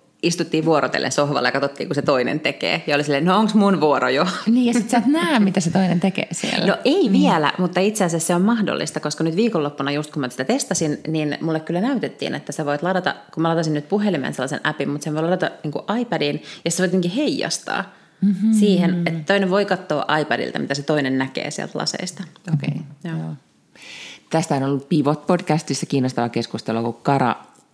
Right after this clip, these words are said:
Speaker 2: on nyt kokeillut niitä siis Applen uusia
Speaker 1: Mhm.
Speaker 2: laseja.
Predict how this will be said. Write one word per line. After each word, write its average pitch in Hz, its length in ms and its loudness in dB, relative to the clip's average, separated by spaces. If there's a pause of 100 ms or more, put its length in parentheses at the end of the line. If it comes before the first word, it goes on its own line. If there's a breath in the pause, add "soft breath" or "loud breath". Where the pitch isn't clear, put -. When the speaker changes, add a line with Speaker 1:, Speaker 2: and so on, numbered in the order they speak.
(200)
Speaker 2:
on 117 220 0
nyt 113 160 -2
kokeillut 107 600 -2
niitä 107 440 -4
siis 113 480 -4
Applen - 420 2
uusia 185 440 2
Speaker 1:
Mhm. 180 140 0
Speaker 2:
laseja. - 420 0